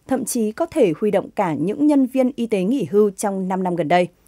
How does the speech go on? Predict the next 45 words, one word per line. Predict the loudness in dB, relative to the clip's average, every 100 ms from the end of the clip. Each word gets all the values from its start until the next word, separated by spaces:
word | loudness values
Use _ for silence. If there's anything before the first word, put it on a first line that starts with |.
| _ _ _ -2
Các | 2
địa | 2
phương | 0 -2 0
được | -2 -2
yêu | 0 0
cầu | 2 2 2
phải | -2
quan | -2 -2
tâm | -2 -2 -2
tới | -2 -2
nhân | 0 0
viên | 0
y | -2
tế | 0 2 2 0 -2
và | 0
lực | 0
lượng | -2 -2 -2
công | -2 -2 -2
tác | -2 -2 -2
tại | -4 -4
tuyến | -4 -2
đầu | 0 -2
ở | -2
nông | -4 -2
thôn, | 0 0 0 -8 -20 _
trong | 0 2
đó | 2 2
có | -2 0
việc | 0 2
tăng | -4
cường | 0 0 0
cung | 0 -2
cấp | -2 -4 _
và | 0
đảm | 0 2
bảo | 0
các | 0 -4
thiết | -6 -2
bị | -4 0
bảo | -2 0
hộ, | 0 0 -2
vật | -6 -6 0
tư | 0
khử | 2 0
trùng, | 2 0